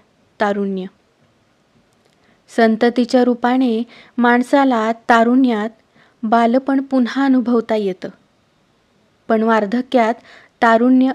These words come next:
अनुभवता येत नाही. जाणीवा जाग्या झाल्यापासून प्रत्येकजण आतुरतेनं वाट पाहतो ती तारुण्याची.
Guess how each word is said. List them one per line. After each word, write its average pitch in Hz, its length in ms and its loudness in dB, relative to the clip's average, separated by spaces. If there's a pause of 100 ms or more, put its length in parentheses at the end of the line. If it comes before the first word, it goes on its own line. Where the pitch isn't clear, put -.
अनुभवता 220 480 -4
येत 208 320 -4
नाही. 180 220 -12 (1500)
जाणीवा 226 560 2
जाग्या 226 360 -4
झाल्यापासून 226 800 -2 (360)
प्रत्येकजण 254 680 0
आतुरतेनं 262 720 0
वाट 262 180 0 (100)
पाहतो 226 600 -4 (540)
ती 240 80 -4
तारुण्याची. 208 760 -4